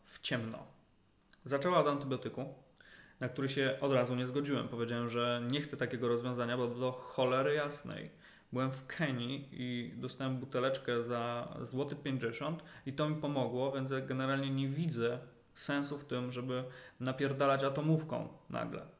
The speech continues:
Wspieram naturalne leczenie i lubię, jak mój organizm jest po prostu silny, a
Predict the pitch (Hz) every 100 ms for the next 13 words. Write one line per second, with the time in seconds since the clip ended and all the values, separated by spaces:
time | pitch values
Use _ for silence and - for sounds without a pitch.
0 | - - 156 160 156 156 147 156 156 143
1 | 135 131 131 131 123 120 123 131 131 123
2 | 123 - - - 123 120 135 131 131 131
3 | 131 127 123 131 123 123 - - 147 151
4 | - 131 143 123 117 131 180 - - -
5 | - - - - -